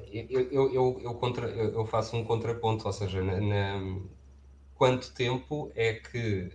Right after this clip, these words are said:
ou seja, qual é a carga assistencial versus formativa versus de investigação que tem um especialista na Suíça versus um em Portugal? Ou seja, qual é que é a ponderação? Ou seja, e, eu, eu percebo o que está a dizer, mas na prática, hum,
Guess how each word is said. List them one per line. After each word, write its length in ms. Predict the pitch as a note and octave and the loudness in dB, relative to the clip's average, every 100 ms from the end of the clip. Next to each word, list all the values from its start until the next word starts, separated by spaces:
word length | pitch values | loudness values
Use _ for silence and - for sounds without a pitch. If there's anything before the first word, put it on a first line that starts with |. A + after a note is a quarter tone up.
| - | -6
ou 80 | G#2+ | -4
seja, 220 | G#2 G#2 | -2 0
qual 180 | A2+ A#2+ | 2 2
é 60 | |
a 60 | A#2 | 4
carga 480 | A#2 A2 G2+ F#2+ G#2+ | 4 4 4 2 0
assistencial 640 | - A#2 A2 - A2+ G2+ | -2 0 0 2 2 2
versus 300 | G#2 G#2+ G#2+ | 2 2 0
formativa 600 | - G#2+ G#2+ G#2 A2+ G#2 F#2+ | -2 0 0 0 -2 -2 0
versus 320 | G2+ G2+ - | 0 0 -2
de 80 | G#2 | -2
investigação 600 | G2+ G#2+ G2+ G#2 G#2 G2+ | -2 -2 -2 0 0 -2
que 60 | G#2 | 0
tem 100 | G#2 | 0
um 40 | |
especialista 540 | G2+ - G#2 G#2 - | -2 -2 -2 -2 0
na 100 | G#2 | -2
Suíça 400 | G#2 - G#2+ - G#2 | -2 -2 -4 -2 0
versus 340 | G#2+ G#2+ - | 0 -2 -2
um 140 | G#2 | 0
em 80 | G#2+ | 0
Portugal? 400 | G#2+ - G#2 F2+ - - - - - - - | -2 -6 -4 -4 -8 -20 -20 -20 -20 -20 -8
Ou 80 | F#2+ | -4
seja, 240 | G2 F#2 | -2 -2
qual 160 | F#2+ G2 | 0 2
é 60 | G2+ | 2
que 120 | G2+ | 2
é 40 | |
a 40 | G2 | 0
ponderação? 680 | G#2 G2+ G#2 G#2 F#2 F2 | 2 2 0 -2 -2 -4
Ou 60 | - | -4
seja, 240 | A2 G#2 | 0 0
e, 360 | G#2 - - - - | 0 -6 -14 -18 -6
eu, 280 | A#2+ B2+ B2+ | 0 2 2
eu 100 | B2+ | -4
percebo 360 | - - A#2+ | -4 -4 -4
o 40 | A#2 | -4
que 80 | - | -2
está 180 | - | 2
a 40 | A#2 | 2
dizer, 400 | A#2+ A2+ A2+ C3 | 2 0 0 0
mas 280 | B2+ A2+ A2+ | -2 -2 0
na 140 | A2 | -2
prática, 680 | - A#2 A#2 - B2 - C3+ B2+ B2+ B2 A#2+ A#2 A#2+ A#2+ | 0 2 2 0 -8 -4 0 0 0 0 0 0 0 -4
hum, 480 | A#2 A#2 A#2 A2+ | -6 -8 -10 -12